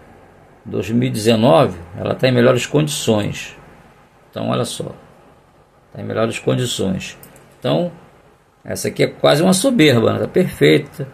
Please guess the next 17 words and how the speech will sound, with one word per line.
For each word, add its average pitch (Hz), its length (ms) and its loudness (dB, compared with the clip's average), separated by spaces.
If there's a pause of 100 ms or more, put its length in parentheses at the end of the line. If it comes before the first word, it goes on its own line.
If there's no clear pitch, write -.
Essa - 160 -14
aqui 117 160 -6
é 113 60 -4 (240)
soberba. 131 840 2 (340)
Essa - 140 -14
aqui 117 160 -8
também 117 580 2 (240)
tá, 175 440 -6 (500)
tá 320 240 -8
soberba 165 720 2
essa 139 180 2
moeda 120 320 2
também, 98 380 0
né? 120 260 0 (1300)
Então, 110 160 -8
moedas 113 380 -2
antigas, 160 840 -2